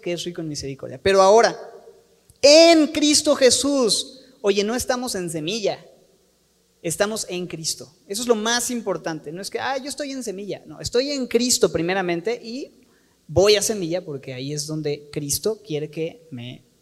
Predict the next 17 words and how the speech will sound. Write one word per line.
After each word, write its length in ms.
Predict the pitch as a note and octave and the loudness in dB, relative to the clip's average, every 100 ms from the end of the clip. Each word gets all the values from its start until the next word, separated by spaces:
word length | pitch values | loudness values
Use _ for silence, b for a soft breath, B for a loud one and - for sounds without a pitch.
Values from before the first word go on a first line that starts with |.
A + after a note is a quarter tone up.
| _ | _
congregue 480 | D3 D#3 A3 E3+ C#3+ | -8 -4 -6 -8 -12
y 60 | |
conecte. 460 | C#3+ F#3 B3 - _ b b b b b b b _ | -10 -8 -10 -16 _ b b b b b b b _
Pero 160 | G#3 A3 | 4 6
dice 240 | D4 F4 | 6 4
ahí, 640 | B3 C#4+ C4+ - - - - _ _ - | 4 2 -2 -10 -20 -20 -20 _ _ -4
estoy 280 | - G#3 | 2 4
en 100 | G3+ | 4
Cristo, 680 | F3+ G#3 G#3+ B3 E4+ - - - _ _ - - | 4 4 4 2 0 -4 -18 -20 _ _ -20 -6
y 120 | E3 | 2
aquellos 320 | F3+ G#3 A3 | 4 6 4
que 80 | - | 2
estábamos 460 | F#3 A3+ A3+ G#3 F3+ | 2 4 4 4 2
lejos 680 | F#3+ A3+ C4+ F4 G4+ G4+ - | 6 6 4 2 2 0 -4
en 160 | A3+ A3+ | 0 0
otro 320 | A#3+ B3+ A#3+ | 6 6 6
tiempo, 800 | A#3+ A#3+ A3+ C#4 - - - | 2 0 2 0 0 -8 -20